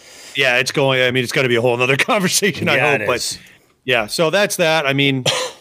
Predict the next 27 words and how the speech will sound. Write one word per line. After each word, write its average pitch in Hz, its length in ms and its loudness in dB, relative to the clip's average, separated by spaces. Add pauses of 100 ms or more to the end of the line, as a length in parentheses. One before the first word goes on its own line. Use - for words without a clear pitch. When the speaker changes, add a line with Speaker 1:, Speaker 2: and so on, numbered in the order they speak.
(420)
Speaker 1:
<coughs> - 680 -20
I 147 120 0
don't 196 180 0
do 196 140 0
that. 202 400 0
I 143 160 2
don't 175 220 2
Speaker 2:
Mm-hmm. 143 800 -4
Speaker 1:
understand 160 500 0
people 151 220 0
who 147 100 0
do, 156 300 2
and, 131 140 -2
and 123 160 -6
I 123 120 0
hope 135 260 0
that 135 120 -2
we 135 100 -4
can 131 120 -6
pass 139 340 0
along, 135 260 4
or 117 80 0
hope 135 160 2
some 147 120 -2
of 131 60 -4
this 127 180 -4
talk 131 540 0